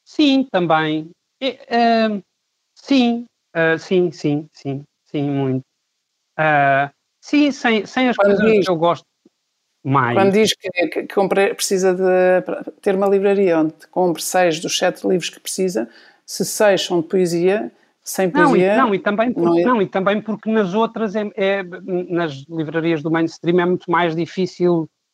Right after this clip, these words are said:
Speaker 1: A, a poesia é sempre uma coisa que está num cantinho mais difícil de acesso e tem menos livros e tal. Ah, não, não, ah,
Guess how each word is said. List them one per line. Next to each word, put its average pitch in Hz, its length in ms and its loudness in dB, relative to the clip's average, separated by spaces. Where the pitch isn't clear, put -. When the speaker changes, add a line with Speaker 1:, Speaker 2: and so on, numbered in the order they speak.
Speaker 1:
A, 160 100 -2
a 165 160 -2
poesia 185 380 -2
é 185 40 0
sempre 185 220 -4
uma 185 100 -2
coisa 180 180 -4
que - 40 -14
está 180 180 0
num 185 200 0
cantinho 185 640 -2
mais 165 380 0
difícil 156 500 -4
de 147 80 -2
acesso 151 480 -4
e 135 80 -6
tem 147 160 -8
menos 131 280 -4
livros 127 480 -2
e 123 80 -6
tal. 131 240 -6
Ah, 139 460 0
não, 339 320 -2
não, 294 360 0
ah, 208 280 0